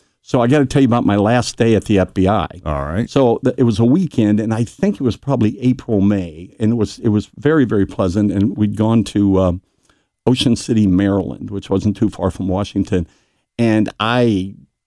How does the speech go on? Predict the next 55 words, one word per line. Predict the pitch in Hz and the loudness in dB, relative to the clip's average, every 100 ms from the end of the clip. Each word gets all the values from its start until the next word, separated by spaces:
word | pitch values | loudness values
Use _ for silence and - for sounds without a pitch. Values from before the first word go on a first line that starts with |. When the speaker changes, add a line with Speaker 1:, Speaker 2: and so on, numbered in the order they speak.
| - | -2
Speaker 1:
tanned | 120 117 107 | 2 4 4
up | 104 101 | 2 0
and, | 98 95 76 | 2 2 2
and | 92 | 0
probably | 107 104 95 90 | 0 0 0 -2
burned | - 120 135 101 | 0 0 2 2
up | 95 - | 0 -2
pretty | 98 92 | -4 -4
quick. | - 92 101 - | -4 -4 -4 -2
And, | 95 101 | 0 0
and | 107 101 98 - | 2 0 0 -2
my | 110 | 0
last | 117 151 - | 2 0 2
day | 127 | 2
in | 110 | 2
the | |
F | 107 - | 2 2
B | 101 | 0
I, | 95 95 | 0 0
I'm | 95 | 0
saying, | 95 104 98 92 - _ - | -2 0 0 -2 -6 _ 0
"None | 135 135 | 2 2
of | |
this, | 107 110 - | 2 0 0
you | 117 | 0
know, | 101 | 2
red | 92 104 101 | 2 2 0
tie, | 98 95 | 0 0
blue | 90 98 | 0 -2
suit, | - 95 95 - | 0 -2 -2 -2
whatever." | 95 95 90 95 - _ _ - | 0 0 0 -2 -4 _ _ -6
I | |
show | 117 - 113 | -4 0 0
up | |
in | 98 | 0
a | 92 | -2
plaid | - 135 131 | -2 0 0
jacket | 104 98 98 92 | 0 -2 0 -2
my | 90 | 0
last | 92 110 104 | 2 2 0
day. | - 92 | 0 0
We're | 90 | 0
celebrating. | 92 - 143 123 110 | -2 0 2 2 2
I'm | 104 | 0
saying | 98 123 120 | 0 2 2
goodbye. | 101 95 98 | 2 0 0
I'm | 98 | 2
going | 104 107 | 2 0
off | 104 - | 0 -2
to | 92 | -2
war. | 95 98 101 101 _ _ _ _ - | 2 2 2 -2 _ _ _ _ -2
And | 104 98 95 | 2 2 2
I've | 90 95 | 0 -2
got | 67 | -4
a | 85 | -6